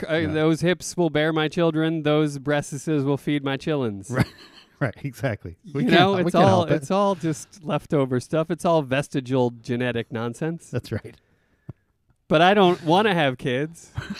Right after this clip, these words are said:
Speaker 2: <laughs>
Speaker 1: And so you don't have to feed them. <laughs> Come with your small titties. It's fine with me. <laughs>
Speaker 2: They're for entertainment purposes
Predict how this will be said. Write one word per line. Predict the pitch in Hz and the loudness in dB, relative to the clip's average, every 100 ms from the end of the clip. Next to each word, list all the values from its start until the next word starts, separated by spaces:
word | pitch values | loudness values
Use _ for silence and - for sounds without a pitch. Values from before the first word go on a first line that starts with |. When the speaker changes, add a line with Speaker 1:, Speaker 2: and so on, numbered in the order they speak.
| - | -8
Speaker 2:
<laughs> | - - - - | -8 -8 -14 -10
Speaker 1:
And | 160 156 | -4 -2
so | 185 165 | 4 4
you | 160 160 202 | 4 2 4
don't | 190 196 | 6 6
have | 196 185 | 4 0
to | 175 | -2
feed | 202 196 | -4 -4
them. | 123 117 123 233 - | -6 -10 -10 -12 -2
<laughs> | 269 - 285 - - 320 - 254 - - - _ - - _ - - _ _ | 0 0 -4 -6 -6 -12 -12 -14 -14 -14 -16 _ -20 -20 _ -20 -20 _ _
Come | - 190 | 0 2
with | 240 220 | 4 4
your | 240 | 2
small | 220 214 | 2 2
titties. | 214 202 98 117 | 2 -2 -4 -8
It's | 107 | -2
fine | 233 170 | 2 4
with | 175 127 | 2 0
me. | 156 - - 233 - 202 | -2 -4 -6 -10 -10 -14
<laughs> | - - 247 - - - | -14 -18 -18 -18 -4 4
Speaker 2:
They're | 160 | 4
for | - 180 | 6 2
entertainment | 165 202 254 208 180 170 | 2 2 2 4 2 2
purposes | 139 165 175 - 151 | 0 -2 -2 -2 -4